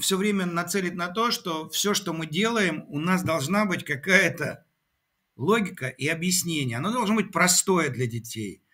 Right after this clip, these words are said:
с-, на понятных словах, да, не каких-то заумных там супер каких-то словосочетаниях, которые реально дети в этом возрасте еще не понимают,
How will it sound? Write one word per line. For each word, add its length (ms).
с-, 180
на 220
понятных 480
словах, 760
да, 380
не 180
каких-то 420
заумных 520
там 220
супер 520
каких-то 760
словосочетаниях, 960
которые 440
реально 360
дети 260
в 60
этом 220
возрасте 340
еще 160
не 80
понимают, 760